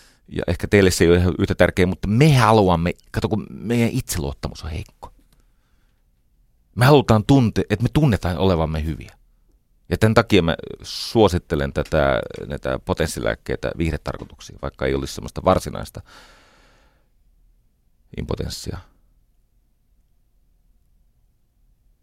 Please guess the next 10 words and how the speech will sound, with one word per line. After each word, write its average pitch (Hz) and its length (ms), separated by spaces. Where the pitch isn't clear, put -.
Mutta 95 340
naisen 123 560
seksuaalisuus 80 840
on 104 180
paljon 107 340
kokonaisvaltaisempaa 87 1200
ja 80 200
l-, - 240
laaja-alaisempaa 82 1120
ja 85 240